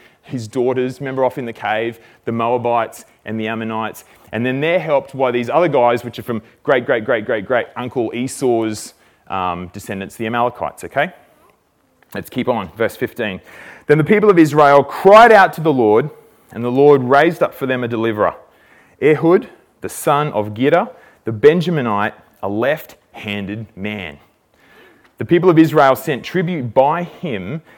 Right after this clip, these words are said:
to Eglon, the king of Moab." All right. So we're gonna camp on this verse for a little bit here. Contained in this verse, all right, is a strange paradox,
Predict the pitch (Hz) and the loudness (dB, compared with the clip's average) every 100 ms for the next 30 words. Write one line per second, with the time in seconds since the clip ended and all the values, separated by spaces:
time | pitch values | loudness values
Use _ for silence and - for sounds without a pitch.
0 | _ _ - - 127 139 107 90 87 - | _ _ -16 -4 -2 0 -2 -4 -10 -16
1 | _ _ - 104 - 123 107 101 98 107 | _ _ -18 -16 -12 -12 -10 -10 -6 -4
2 | 110 67 - _ - 175 123 - - - | -4 -6 -12 _ -2 2 2 0 -18 -20
3 | - - - - _ _ - 131 160 135 | -20 -20 -20 -20 _ _ -2 0 0 -4
4 | - 160 160 139 - - - 135 117 101 | -4 -4 -2 -4 -2 -2 0 -2 -2 -2
5 | 95 98 87 _ _ _ _ 175 156 196 | -2 -6 -10 _ _ _ _ -6 0 2
6 | 214 208 180 127 113 92 131 - - - | 2 0 -2 -2 -2 0 -2 -6 -16 -20
7 | _ _ _ _ 104 104 139 - - _ | _ _ _ _ 0 2 2 -2 -20 _
8 | _ _ _ _ _ - 147 120 127 - | _ _ _ _ _ -4 -4 -4 -8 -10
9 | - 165 160 160 151 - 131 123 87 - | -4 -2 -2 -4 -6 0 2 4 0 -6
10 | - - | -12 -20